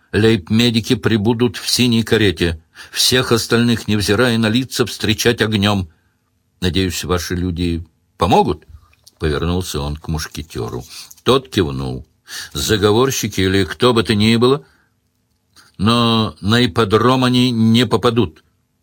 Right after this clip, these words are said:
Новых приказов отдавать нет нужды.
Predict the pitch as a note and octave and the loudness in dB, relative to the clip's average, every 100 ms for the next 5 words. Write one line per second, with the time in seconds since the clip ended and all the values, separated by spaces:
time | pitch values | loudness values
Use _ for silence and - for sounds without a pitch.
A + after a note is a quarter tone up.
0 | _ _ _ _ _ - G2 C3 C#3+ C3 | _ _ _ _ _ -4 0 2 2 0
1 | - A2+ C3+ A#2+ G#2+ - G#2 F#2 A2+ A#2 | -2 0 0 0 -6 -6 -6 2 4 4
2 | - A2 G#2+ A2+ G2+ D#2 D#2+ | 2 -2 -2 -2 -2 -4 -12